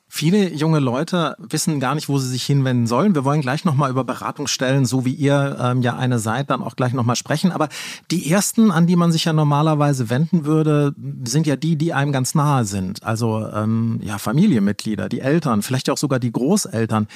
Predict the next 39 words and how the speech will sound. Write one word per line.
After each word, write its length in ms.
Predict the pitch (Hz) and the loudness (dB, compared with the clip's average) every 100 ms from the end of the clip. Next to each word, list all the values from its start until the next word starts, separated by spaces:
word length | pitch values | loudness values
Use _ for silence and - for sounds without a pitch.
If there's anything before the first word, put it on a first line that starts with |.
| - - - _ _ | -16 -20 -20 _ _
Die 140 | 160 156 | -8 -2
kriegen 380 | - 254 208 175 | 0 4 4 4
das 180 | 156 | 0
aber 160 | 165 156 | 0 0
vielleicht 400 | - 147 147 - | 0 -2 -4 -2
ja 80 | 123 | -2
gar 180 | 120 120 | 0 0
nicht 180 | 113 | 2
mit, 300 | 202 233 - | 2 0 -2
weil 220 | 123 139 139 | 0 0 0
sie 180 | 135 | -2
in 280 | - 139 139 | 0 0 2
diesen 340 | 135 127 131 113 | 0 0 2 2
Welten 580 | 117 135 143 131 117 - | 0 0 0 0 0 -4
so 260 | 110 135 | 0 0
gar 200 | 131 123 | 0 0
nicht 140 | 127 113 | -2 -2
unterwegs 460 | 113 110 151 190 | -6 -4 -2 -2
sind. 220 | 120 113 120 | 0 0 -2
Was 160 | - | -2
wären 260 | 151 185 156 | 0 2 2
denn 160 | 131 | 0
Anzeichen, 800 | 135 226 262 - 107 107 - 101 - - - - | 0 -2 0 -2 0 0 0 -2 -2 -14 -12 -6
dass 220 | 120 - | -4 0
mein 200 | 113 113 | 0 0
Kind, 440 | - 143 127 - | 0 0 0 0
mein 160 | 117 117 | -2 0
Enkel 500 | - 127 123 120 113 | -2 -2 0 0 2
möglicherweise 760 | 120 123 123 120 110 117 113 | 0 0 -2 -2 0 0 -2
von 200 | 113 120 | -4 -4
Cybermobbing 720 | 113 107 120 123 120 117 113 | -2 -2 -2 0 0 0 -2
betroffen 420 | 110 - 123 - 143 | -2 -4 -4 -4 -2
ist 220 | 147 - | -2 -2
und 240 | 117 117 - | -4 -6 -10
ich 120 | - | -12
krieg's 240 | - 107 - | -10 -10 -6
gar 120 | 98 | -6
nicht 100 | - | -4
mit? 180 | 175 | -6